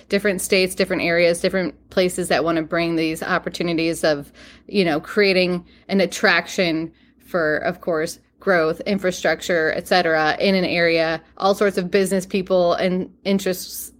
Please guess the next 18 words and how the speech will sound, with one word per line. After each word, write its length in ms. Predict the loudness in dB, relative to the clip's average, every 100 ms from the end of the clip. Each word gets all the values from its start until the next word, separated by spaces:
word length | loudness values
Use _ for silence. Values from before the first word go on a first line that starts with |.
| 0
are 480 | 2 4 2 -2 _ -8
involved 640 | -4 -2 0 2 2 0 -4
in 180 | -2 -2
this 140 | -4
process. 500 | -6 -4 -2 -4 0
So 240 | 2 2 -2 -20 -6
Nashville's 580 | 0 2 2 0 -2 0
one 220 | 0 0
of 80 | 2
those 240 | 0 -2
places 640 | -4 -2 -2 -2 -6 -6 -4
that 360 | -2 -2 -4 -10 _ _
people 240 | -4 0 0
are 120 | 0
really 280 | 0 0 0
looking 400 | -4 -6 -6 -4
at. 220 | -4 -6 -20 _ -2
And 600 | 2 4 4 2 -2